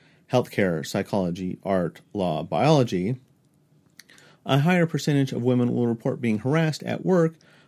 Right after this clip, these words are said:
but the percentage of men reporting harassing at work will remain the same.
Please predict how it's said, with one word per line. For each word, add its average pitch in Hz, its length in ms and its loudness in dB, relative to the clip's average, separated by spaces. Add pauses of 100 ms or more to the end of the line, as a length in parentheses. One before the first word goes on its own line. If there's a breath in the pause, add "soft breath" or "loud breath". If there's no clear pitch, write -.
(100)
but 151 120 -4
the 156 60 -2
percentage 147 460 0
of 120 100 -2
men 175 280 4
reporting 135 560 -2
harassing 143 640 -2
at 107 140 -4
work 90 360 -4
will 101 180 -4
remain 92 480 -4
the - 60 -14
same. 110 520 -4